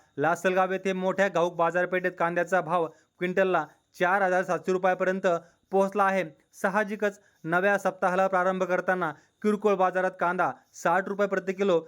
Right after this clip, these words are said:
या दराने विकला जाईल आणि कांद्याची निर्यात चालूच राहिली तर ऐन सणासुदीच्या काळामध्ये कांदा शंभरही गाठू शकतो. एकीकडे देशांतर्गत बाजारपेठेमध्ये कांद्याला समाधानकारक दर मिळत आहे, दुसरीकडे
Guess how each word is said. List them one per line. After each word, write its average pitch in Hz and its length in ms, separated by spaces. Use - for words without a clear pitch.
या 165 100
दराने 185 360
विकला 190 280
जाईल 190 220
आणि 175 320
कांद्याची 185 460
निर्यात 190 380
चालूच 202 320
राहिली 202 380
तर 170 380
ऐन 196 260
सणासुदीच्या 185 560
काळामध्ये 180 500
कांदा 175 360
शंभरही 190 340
गाठू 190 260
शकतो. 196 520
एकीकडे 185 460
देशांतर्गत 190 680
बाजारपेठेमध्ये 185 840
कांद्याला 185 460
समाधानकारक 190 640
दर 185 220
मिळत 190 220
आहे, 185 260
दुसरीकडे 185 520